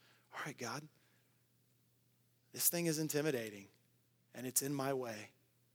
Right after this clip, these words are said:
but you said it's time to face this thing. And so I wanna participate, I wanna say yes, I wanna obey you, but God, I'm excited to see what you're gonna do in this."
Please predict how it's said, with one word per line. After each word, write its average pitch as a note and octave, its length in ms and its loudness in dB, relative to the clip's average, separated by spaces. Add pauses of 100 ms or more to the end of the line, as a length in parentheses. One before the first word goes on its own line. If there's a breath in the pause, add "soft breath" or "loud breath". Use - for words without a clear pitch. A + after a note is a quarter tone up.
(1040)
but - 120 -10
you B2 100 -4
said A#2+ 260 0
it's - 140 2
time A#2+ 220 -4
to A#2 60 -8
face - 360 -2
this - 260 0
thing. G2+ 320 -8 (1080)
And A#2+ 120 0
so A2+ 100 0
I A#2 100 0
wanna C#3+ 240 8
participate, E3+ 840 8
I C3+ 60 -2
wanna C#3 260 2
say D3+ 240 6
yes, D#3 400 8
I D3 120 -2
wanna C#3 300 2
obey C#3 300 2
you, D3 300 0 (340 loud breath)
but C3 100 -8
God, C3 140 6
I'm C3+ 120 4
excited C#3 500 2
to C3 40 -2
see D3+ 260 4
what B2+ 180 -4
you're B2 160 -2
gonna A2+ 180 -4
do A2 240 -10
in G2 100 -14
this." - 460 -8